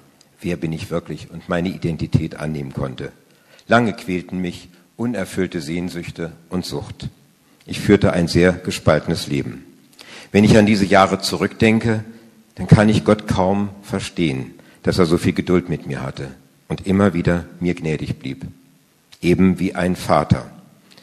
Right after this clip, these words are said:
Und er veränderte mich Schritt für Schritt. Heute bin ich bei ihm angekommen und kann sagen, ich bin sein geliebter Sohn.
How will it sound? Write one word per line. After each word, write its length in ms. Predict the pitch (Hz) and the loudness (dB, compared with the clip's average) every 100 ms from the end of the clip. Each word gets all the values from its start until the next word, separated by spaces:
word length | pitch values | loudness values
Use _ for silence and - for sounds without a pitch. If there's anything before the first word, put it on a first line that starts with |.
| - - - _ | -20 -20 -20 _
Und 240 | 117 127 | 4 4
er 100 | 110 | 0
veränderte 580 | 101 123 101 101 90 90 | 2 0 0 0 0 -2
mich 360 | 78 69 - - | -8 -8 -10 -12
Schritt 320 | - - 104 - | -10 -2 -2 0
für 180 | 95 | -2
Schritt. 420 | 90 - 76 - - - _ _ _ | -2 -2 -4 -4 -10 -12 _ _ _
Heute 500 | - 98 95 113 117 120 - - - | 4 6 6 4 2 -2 -16 -20 -10
bin 140 | 107 | -6
ich 140 | 104 - | -6 -2
bei 120 | 104 | 0
ihm 180 | 104 110 | 0 -2
angekommen 680 | 107 98 87 76 - 64 62 64 _ _ _ _ - | -2 -2 -2 -6 -6 -8 -10 -20 _ _ _ _ -4
und 240 | 87 - | -4 -2
kann 180 | 98 82 | -2 -2
sagen, 540 | 71 71 78 90 87 - - - _ _ | 0 0 0 0 -4 -6 -20 -20 _ _
ich 160 | 120 | -4
bin 140 | - 95 | 0 2
sein 200 | 87 85 | 2 0
geliebter 440 | 82 82 - 95 | -4 -6 -4 -4
Sohn. 340 | 82 82 73 | -2 -4 -4